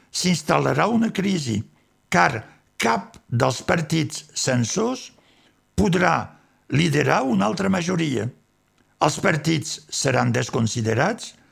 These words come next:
car una ampla majoria de l'opinió pública,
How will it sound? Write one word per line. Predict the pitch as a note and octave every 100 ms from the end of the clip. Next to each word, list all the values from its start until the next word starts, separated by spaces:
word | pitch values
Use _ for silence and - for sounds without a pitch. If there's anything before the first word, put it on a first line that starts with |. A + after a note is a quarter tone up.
| _ _ -
car | C3+
una | B2+ C#3 G#3+
ampla | B3+ B3+ B3
majoria | A3+ F3+ E3+ D#3 C3+ G#2 G2 - - _ _
de | G#2+ C#3+
l'opinió | F3 F#3+ F#3+ G3 -
pública, | C3+ C3 D3 D3+ G3+ C#4+